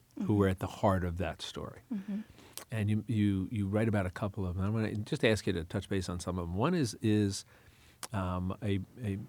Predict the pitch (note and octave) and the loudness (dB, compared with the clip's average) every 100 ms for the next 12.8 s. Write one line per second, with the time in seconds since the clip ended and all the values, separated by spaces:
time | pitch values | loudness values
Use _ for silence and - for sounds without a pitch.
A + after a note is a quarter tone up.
0 | - - _ _ - D3 E3 C#3+ C3 A#2+ | -16 -20 _ _ 2 2 4 4 6 6
1 | G2 G#2+ G#2+ G#2 F2+ A2 G#2 G2+ F#2+ G2 | 4 4 4 4 4 2 4 2 4 2
2 | F#2 - - D3+ C#3+ A2+ - A2 - - | 2 -2 -2 0 0 -2 2 0 0 -10
3 | - _ _ _ - - _ - - - | -20 _ _ _ -20 -20 _ -20 -20 -20
4 | - _ - G#2+ A2+ B2+ A#2+ C3 C#3 D3 | -20 _ 0 4 8 8 8 8 8 6
5 | - D#3 C#3 F#2+ F#2+ F#2+ F3+ A3+ F#3 G#3 | 6 10 10 10 4 -2 -2 -6 -8 -10
6 | - - - - - C#3+ D#3+ E3+ C#3+ C#3 | -16 -20 -20 -20 -2 2 4 6 6 6
7 | B2+ A2+ A2 G#2+ F2 - G2+ G#2+ G2+ F#2+ | 6 6 6 6 4 -2 2 4 4 2
8 | A#2+ A#2 F#2 A2+ G#2+ F2 - - - G2+ | -4 -4 0 0 0 -2 -6 -16 -4 0
9 | G2 F#2+ - G2+ F#2 F#2 G2 A2+ - - | 0 -2 -4 -2 0 0 2 2 0 -4
10 | G#2 E2+ - F2+ F2 D#2+ - - A2+ G#2+ | -2 -2 -6 -8 -8 -10 -12 -4 -2 0
11 | F#2 F2 F2 F#2 F2+ - G2 F#2 - G2+ | 0 -2 -4 -8 -10 -6 -8 -8 -4 -2
12 | G2 G#2 G2 - D3+ F3+ E3+ E3 | 0 0 -2 -4 0 4 4 2